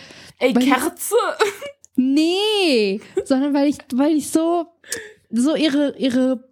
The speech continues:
Speaker 2: Meinungsstärke so krass
Speaker 1: Mhm.
Speaker 2: bewundere. Und wenn diese Meinungsstärke so zum Vorschein kommt, egal ob das jetzt im, im,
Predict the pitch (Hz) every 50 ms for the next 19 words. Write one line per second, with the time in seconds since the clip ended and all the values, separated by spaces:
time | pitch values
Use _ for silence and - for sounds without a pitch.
0 | _ - 226 208 226 240 247 285 403 466 440 330 262 226 - - - - - 208
1 | 208 202 208 214 214 - - 240 254 285 302 294 254 - - - - 240 233 294
2 | 359 392 415 427 415 - - - 330 381 - 214 196 254 220 196 214 226 349 440
3 | 339 262 262 180 196 202 240 - 247 247 220 240 285 339 349 349 320 330 294 277
4 | 269 285 381 415 392 330 254 - - - 233 247 247 262 247 254 254 254 - 254
5 | - - - 277 294 370 349 269 233 - 233 - - 214 185 226 294 339 277 226
6 | - 240 226 - 233 226 - 233 240 220 208 - - - - - - - - -
7 | - 226 226 220 214 214 208 190